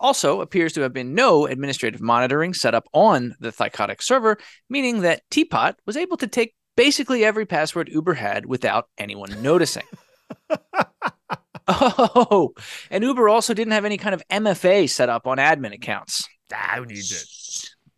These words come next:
Speaker 1: Proud day for Uber security all around.
Speaker 2: Mm.
Speaker 1: Apparently, many Uber employees were watching this happen live as the files disappeared. See, the hacker had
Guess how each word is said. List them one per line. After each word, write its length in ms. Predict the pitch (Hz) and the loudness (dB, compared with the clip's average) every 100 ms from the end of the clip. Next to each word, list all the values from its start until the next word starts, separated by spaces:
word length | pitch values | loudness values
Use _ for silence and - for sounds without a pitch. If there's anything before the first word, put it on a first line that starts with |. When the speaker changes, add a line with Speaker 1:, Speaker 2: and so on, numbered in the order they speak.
| _ _ _ | _ _ _
Speaker 1:
Proud 300 | 214 214 233 | 0 2 2
day 200 | 190 190 | 4 4
for 200 | 175 147 | 4 0
Uber 220 | 156 156 | 0 -2
security 580 | 147 151 - 147 135 127 - | -4 -6 -2 0 0 -2 0
all 200 | 117 117 | 2 2
around. 440 | 113 101 107 - | -2 -8 -10 -12
Speaker 2:
Mm. 320 | 101 95 80 73 _ _ _ _ _ _ _ _ _ - | -14 -14 -16 -20 _ _ _ _ _ _ _ _ _ -20
Speaker 1:
Apparently, 640 | - 214 285 190 214 110 - _ | -2 2 2 0 -4 -6 -10 _
many 280 | 262 320 294 | -6 -4 -2
Uber 280 | 220 233 214 | 0 2 4
employees 420 | 165 285 254 160 | 2 0 2 2
were 120 | 143 | 0
watching 540 | 131 123 202 - 302 240 | -2 2 2 2 -2 0
this 140 | 233 | -2
happen 400 | - 294 294 202 | -4 -6 -4 -6
live 500 | 160 185 196 135 131 143 | 0 2 4 2 -2 -4
as 220 | 147 131 | -4 -4
the 100 | 139 | -8
files 480 | - 165 175 185 160 | -2 2 2 2 0
disappeared. 720 | 131 160 160 - 156 113 95 _ _ _ _ _ _ _ _ _ | -2 -2 -4 -4 -4 -4 -8 _ _ _ _ _ _ _ _ _
See, 400 | - 208 185 165 - | -10 -4 -2 -4 0
the 160 | 151 | 0
hacker 580 | 151 233 277 139 120 - | 2 0 0 0 0 -2
had 360 | - 147 139 131 | -4 0 0 0